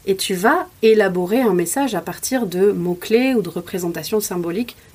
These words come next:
qu'elle te délivre. Donc t'es déjà dans de la divination, dans le, euh, dans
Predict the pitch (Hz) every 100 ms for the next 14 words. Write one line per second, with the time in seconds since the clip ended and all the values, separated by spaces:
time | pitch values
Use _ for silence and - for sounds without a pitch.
0 | - 202 190 - 175 185 202 185 156 -
1 | - - - - 202 269 262 - - 240
2 | 196 190 233 247 185 196 208 160 156 180
3 | 185 185 170 - 220 240 214 190 196 190
4 | 185 226 233 - - - - 160 156 165
5 | 165 165 - - - 202 190 180 175